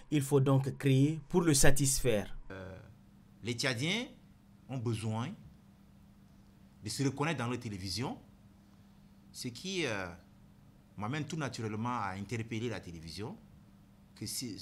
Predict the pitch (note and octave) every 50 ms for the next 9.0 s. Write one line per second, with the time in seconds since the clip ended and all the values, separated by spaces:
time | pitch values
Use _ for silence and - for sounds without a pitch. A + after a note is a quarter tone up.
0 | F#2 F#2+ G#2 G2+ - - C#3+ C#3 C#3+ D3+ D#3+ E3+ C#3+ C#3 A#2+ - C3+ B2+ A2 -
1 | G#2+ G2+ F#2+ A#2 B2 C3 B2 A#2+ C3+ C#3+ C#3+ C#3 B2+ - - C3 B2 A#2+ A#2 D#3+
2 | F3+ G#3+ A3+ C#3+ A2+ G2+ B2 B2 A2 - D#3 C#3 A#2 G#2+ F#2 D#2+ - F2+ - G2
3 | E2+ E2 E2+ - - E2+ D2+ C#2+ - - - G1+ - - - - - E2 F2+ F#2
4 | F2+ G2+ A#2+ C3 B2+ - - A#2 A2+ - A#2+ A#2 B2 D#3+ A3+ C4 - - - F#2
5 | F2+ F2+ F2+ F2 E2+ E2 - - C#3 C3 B2+ A2+ A2+ - F#3 A3+ - - - -
6 | - - - - - - - - - - - - - - G#2+ G#2 - A#2+ B2 A#2
7 | A#2 A2+ A2+ B2 A2+ G#2+ - - A#2+ A2+ A2+ C3 B2 A#2+ A#2+ D3+ F#3+ F#3+ C#3 A#2+
8 | A#2 - G#2 F#2+ - - G2+ F#2 B2 A2+ - - G2+ - - A#2 A2+ D#3 A3+